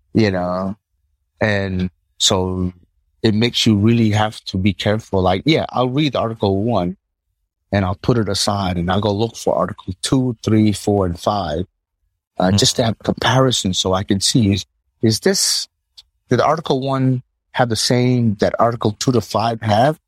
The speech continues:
Speaker 1: Do they say the same thing, or are there different opinions around the world? And if there's different opinions, then I need to research more and, and go to the quote unquote safe, uh, verifiable sources.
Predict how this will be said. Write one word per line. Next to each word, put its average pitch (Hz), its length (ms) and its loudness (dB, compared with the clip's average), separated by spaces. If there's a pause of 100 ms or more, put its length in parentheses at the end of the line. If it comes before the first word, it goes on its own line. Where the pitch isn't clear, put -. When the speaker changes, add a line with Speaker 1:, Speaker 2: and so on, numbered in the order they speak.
Speaker 1:
Do 113 100 4
they 107 100 4
say 160 180 2
the 139 100 0
same 113 440 0
thing, 151 260 2
or 98 280 2
are 95 180 0
there 113 260 0
different 131 540 -2
opinions 110 540 2
around 95 260 4
the 98 80 4
world? 95 380 0 (1300)
And 110 140 2
if 110 100 0
there's 117 200 0
different 143 320 0
opinions, 107 760 -2
then 104 140 2
I 101 80 0
need 120 220 -6
to 98 200 0 (140)
research 110 580 2
more 92 300 2
and, 87 160 -2 (440)
and 98 180 -2
go 113 200 0 (100)
to 107 600 0 (320)
the 95 720 -2
quote 113 240 0
unquote 107 380 -2
safe, 139 560 0 (720)
uh, 95 420 -2
verifiable 113 1000 0
sources. - 840 0